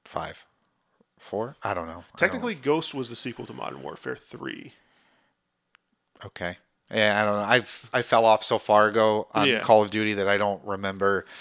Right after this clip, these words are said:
Speaker 1: what is and isn't,
Speaker 2: Like,
Speaker 1: like,
Speaker 2: are, are we
Speaker 1: canon for each series.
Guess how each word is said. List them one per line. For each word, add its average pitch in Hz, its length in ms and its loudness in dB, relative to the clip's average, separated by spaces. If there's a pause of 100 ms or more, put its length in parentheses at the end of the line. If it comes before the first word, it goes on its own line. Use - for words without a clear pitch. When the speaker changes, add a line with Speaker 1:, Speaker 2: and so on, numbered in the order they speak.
(260)
Speaker 1:
what 95 340 2 (100)
is 101 380 -4
and 95 140 -8
isn't, 92 460 -6 (120)
Speaker 2:
Like, 127 140 -4
Speaker 1:
like, 95 140 2
Speaker 2:
are, 135 260 0
are 127 80 2
we 104 60 2
Speaker 1:
canon 101 320 -2
for 98 320 -2
each - 260 -2
series. 98 800 -2